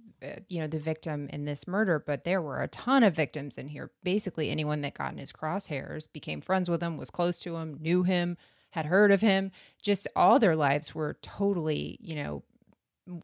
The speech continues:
whether they were conned by him or, you know, became an accomplice for him,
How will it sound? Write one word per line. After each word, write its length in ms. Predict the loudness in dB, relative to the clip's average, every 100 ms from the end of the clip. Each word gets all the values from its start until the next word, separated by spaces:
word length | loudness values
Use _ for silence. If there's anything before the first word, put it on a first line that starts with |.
| -2
whether 260 | 2 4 4
they 100 | 4
were 140 | 0
conned 380 | -2 2 4 6
by 200 | 6 6
him 340 | 4 4 2
or, 260 | -2 -4 -4 -10 _
you 160 | -12 -10
know, 180 | -8 -12 _ _
became 340 | -10 -6 -4
an 60 | -4
accomplice 580 | -4 -2 -2 0 0 -2
for 180 | -4 -2
him, 320 | 0 -2